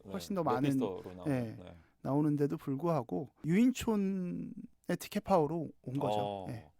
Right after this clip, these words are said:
Speaker 2: 뭐 이명박 전 대통령도 뭐 왔었다고 하던데,
Speaker 1: 아,
Speaker 2: 예.
Speaker 1: 뭐 유인촌 선생님이랑
Speaker 2: 그렇죠.
Speaker 1: 아주 아삼류.
Speaker 2: 뭐 아주
Speaker 1: <laughs> 제가 이런 얘기 좀 그런데
Speaker 2: 막역한
Speaker 1: 갑자기,
Speaker 2: 사이니까.
Speaker 1: 갑자기
Speaker 2: 네.
Speaker 1: 좀 생각나는데 이천칠 년도에,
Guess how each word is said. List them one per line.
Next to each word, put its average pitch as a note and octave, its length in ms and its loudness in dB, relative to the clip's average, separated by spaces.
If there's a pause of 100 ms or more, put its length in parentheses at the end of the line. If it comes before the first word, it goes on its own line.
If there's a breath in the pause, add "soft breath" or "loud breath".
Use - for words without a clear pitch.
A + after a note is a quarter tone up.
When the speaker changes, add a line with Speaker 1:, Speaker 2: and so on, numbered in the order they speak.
(140)
Speaker 2:
뭐 - 120 -10
이명박 F3+ 420 2
전 D#3 160 0
대통령도 D3+ 540 -2
뭐 B2+ 180 -4
왔었다고 C3 500 -6
하던데, G#2+ 360 -4
Speaker 1:
아, C3+ 280 -8
Speaker 2:
예. B2 40 -8
Speaker 1:
뭐 D#3 200 0
유인촌 F3+ 640 -6
선생님이랑 E3+ 240 -12
Speaker 2:
그렇죠. F3 320 -2
Speaker 1:
아주 - 160 -6
아삼류. C3 400 -10
Speaker 2:
뭐 - 100 -18
아주 C3+ 540 -8
Speaker 1:
<laughs> - 60 -20
제가 B2 260 -6
이런 C#3 220 -4
얘기 D3 120 -6
좀 C#3+ 100 -10
그런데 B2+ 180 -2
Speaker 2:
막역한 D#3+ 120 2
Speaker 1:
갑자기, D#3 200 -2
Speaker 2:
사이니까. D3 560 -6
Speaker 1:
갑자기 B2 240 -10
Speaker 2:
네. A2+ 40 -10
Speaker 1:
좀 A#2 200 -16
생각나는데 D3 360 -12
이천칠 C#3+ 560 -12
년도에, D3+ 540 -8